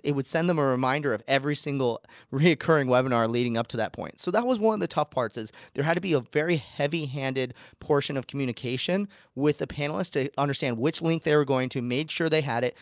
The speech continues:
We had people who said, "I didn't get the link, can you please resend it?"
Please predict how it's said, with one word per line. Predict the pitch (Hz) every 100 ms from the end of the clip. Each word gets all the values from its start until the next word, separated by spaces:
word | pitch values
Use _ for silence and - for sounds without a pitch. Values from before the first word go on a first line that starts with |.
| -
We | - 135
had | 143 139
people | 151 139
who | 135
said, | - 117
"I | 107
didn't | 143 147
get | 160
the | 143
link, | 147 -
can | 113
you |
please | - 117
resend | 113 - 165 160
it?" | 156